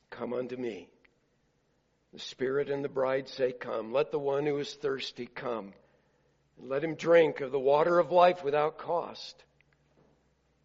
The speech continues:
And God gives freely of his grace to every sinner who comes to the cross of Christ. And trust in Jesus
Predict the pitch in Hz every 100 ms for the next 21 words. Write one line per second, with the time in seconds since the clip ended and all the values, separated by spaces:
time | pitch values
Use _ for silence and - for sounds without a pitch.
0 | _ _ _ _ _ _ _ _ - 110
1 | 113 127 139 139 139 127 - - 151 139
2 | 117 110 110 117 110 - 127 123 127 -
3 | - 117 - _ 131 131 143 139 131 -
4 | 127 123 123 127 120 117 - 123 120 123
5 | - 120 113 110 - 110 110 - 120 -
6 | - 98 87 95 - _ _ _ _ _
7 | _ _ _ _ _ _ _ _ _ _
8 | _ _ _ - 95 - 117 117 - 123
9 | 123 101 117 92 98 87 -